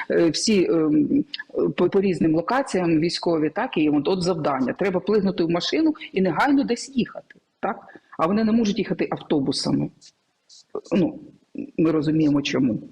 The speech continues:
так. У нас, якщо заїхати в Херсонську область, у нас автівки отак от стоять скрізь розбиті, там же ж сафарі, буквально на кожне авто.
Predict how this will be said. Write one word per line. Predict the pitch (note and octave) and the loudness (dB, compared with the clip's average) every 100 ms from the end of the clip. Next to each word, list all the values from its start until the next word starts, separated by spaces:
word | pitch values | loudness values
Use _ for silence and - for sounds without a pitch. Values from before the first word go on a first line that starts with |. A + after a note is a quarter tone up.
| - - | -14 -6
так. | F#3 - - - - _ - _ _ _ - - - - | -6 -6 -16 -20 -20 _ -20 _ _ _ -16 -10 -8 -4
У | E3 | 0
нас, | G#3 | 0
якщо | G#3 G#3 | 0 -2
заїхати | G3+ A3 G#3 G#3+ | 0 0 -2 -4
в | F#3+ | -4
Херсонську | G3+ A3 G3+ - | -2 -2 -4 -2
область, | - D4+ D4 B3+ G3 | -2 0 0 0 0
у | |
нас | F#3+ F#3 - | 0 -2 -6
автівки | F#3 B3+ A3+ F#3+ | -6 -4 -2 -2
отак | F3 - - | -2 -2 -4
от | E3 | -6
стоять | - G3 G#3 G3+ | -2 0 -2 -4
скрізь | - F3 E3+ G3 | -4 -2 0 0
розбиті, | D#3+ D3+ D3+ D3 - | -2 0 0 -2 -4
там | D3+ D3+ | 0 0
же | |
ж | D3+ - | 0 -4
сафарі, | E3+ - D#3+ - - - _ _ _ _ _ - | -6 -4 -6 -6 -10 -14 _ _ _ _ _ -4
буквально | D#3 D3 F#3 G3+ E3+ | -2 2 2 2 0
на | D3+ | -2
кожне | - E3 E3 D3+ | -2 0 0 -2
авто. | D#3+ - - | -4 -6 -8